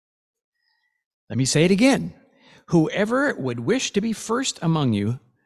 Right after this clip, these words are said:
shall be your slave." Here Jesus now explicitly brings together greatness and firstness, littleness and lastness.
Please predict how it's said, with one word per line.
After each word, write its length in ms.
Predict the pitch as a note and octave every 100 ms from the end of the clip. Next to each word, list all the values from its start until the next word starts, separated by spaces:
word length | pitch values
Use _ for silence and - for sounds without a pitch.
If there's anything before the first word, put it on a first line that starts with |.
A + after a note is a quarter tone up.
| _
shall 240 | - C#3+ B2+
be 120 | C#3
your 200 | C#3+ C3
slave." 560 | - B2 B2 G2+ F#2+ - _ _ _ _ _ _ _ _ _ _ _ - - - - - -
Here 200 | - D#4
Jesus 400 | D4+ A3+ G#3+ F3
now 400 | E3+ F3+ F#3 - -
explicitly 680 | C3+ - G3+ B3 A3+ G3+ E3+
brings 340 | D3 E3 E3+
together 600 | E3+ C#3 G#2+ G#2 D#3 E3+ _ _ - _ -
greatness 840 | B2 D#3 A3+ G3 G#2+ B2+ - - - - _ _ _ -
and 280 | C#3 C#3 B2
firstness, 840 | E3+ E3+ D3+ - A2 - - - _ _ _ _ _ _ _ -
littleness 840 | C#3 G#3 G#3 E3 G#2+ A2 - - - -
and 200 | B2+ C3
lastness. 720 | C3+ C#3+ C3+ - G#2 - -